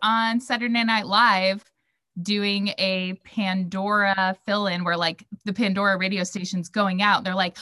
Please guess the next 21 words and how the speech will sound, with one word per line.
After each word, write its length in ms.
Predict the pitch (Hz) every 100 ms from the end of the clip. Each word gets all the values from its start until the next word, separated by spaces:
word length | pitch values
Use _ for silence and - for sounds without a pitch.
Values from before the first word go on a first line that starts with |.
| -
"We 140 | 349
need 160 | 381 294
someone 280 | - 381 311
to 60 | 214
cover 340 | - 453 302
these 220 | 233 202
vocals." 880 | - 381 403 262 196 156 180 - - - - - _
And 140 | 214 226
so 160 | 214
he 120 | 233 226
comes 280 | 262 220 214
in 220 | 208 202
and, 140 | 185
and, 200 | 180 180 -
like, 440 | 202 175 175 - _ _ -
um, 720 | 170 180 170 170 160 151 - _ _ -
imitates 800 | 233 214 240 180 175 - - - _ _ _ _ _ _
the 60 | 202
Green 360 | 285 339 294
Day 200 | 277 254
guy 800 | 208 214 196 190 185 180 175 175